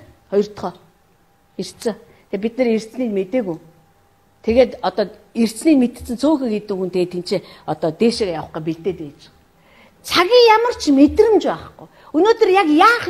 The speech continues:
ёстой цаг юм бэ? Өнөөдөр уйлах цаг уу? Өнөөдөр инээх цаг уу? Эсвэл өнөөдөр мацаг барих цаг уу? Э, баптизм хүртээч Иохны түүх бол үнэхээр энд бас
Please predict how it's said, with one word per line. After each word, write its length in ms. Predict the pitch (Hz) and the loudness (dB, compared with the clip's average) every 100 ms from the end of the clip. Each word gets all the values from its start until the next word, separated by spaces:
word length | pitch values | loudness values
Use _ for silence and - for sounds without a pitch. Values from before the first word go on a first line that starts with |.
| 339 | -6
ёстой 320 | - - 392 | -8 -4 -4
цаг 240 | - - 269 | -4 -8 -6
юм 160 | 233 | -6
бэ? 500 | 202 208 196 160 - _ _ _ _ _ | -2 -2 -2 -8 -14 _ _ _ _ _
Өнөөдөр 300 | 220 262 262 214 | 0 2 4 6
уйлах 400 | 262 277 - - | 6 4 -2 -8
цаг 240 | 220 196 | -6 -4
уу? 320 | 202 196 190 | -2 -2 -2
Өнөөдөр 280 | 247 262 220 | 0 0 0
инээх 400 | 196 254 285 - | -2 0 0 -2
цаг 160 | - 165 | -14 -10
уу? 160 | 156 - - - | -12 -12 -20 -14
Эсвэл 320 | 226 320 262 | -10 -4 0
өнөөдөр 240 | 277 269 202 | 0 0 -6
мацаг 240 | 196 330 | -8 -6
барих 240 | 233 180 | -6 -6
цаг 160 | - 170 | -14 -12
уу? 160 | 156 - - - _ - | -12 -14 -20 -20 _ -6
Э, 240 | 170 147 - - - _ _ _ _ - | -4 -4 -10 -20 -20 _ _ _ _ -16
баптизм 560 | 160 - 370 381 330 240 | -16 -10 -8 -4 -4 -4
хүртээч 480 | - 262 254 226 | -8 -10 -8 -6
Иохны 320 | 247 294 277 240 | -6 -4 -8 -8
түүх 320 | 254 240 220 | -10 -10 -10
бол 120 | 190 | -12
үнэхээр 560 | 190 233 - 339 339 277 | -10 -12 -10 -10 -8 -8
энд 400 | 214 214 202 - | -8 -8 -10 -14
бас 240 | 196 - | -16 -18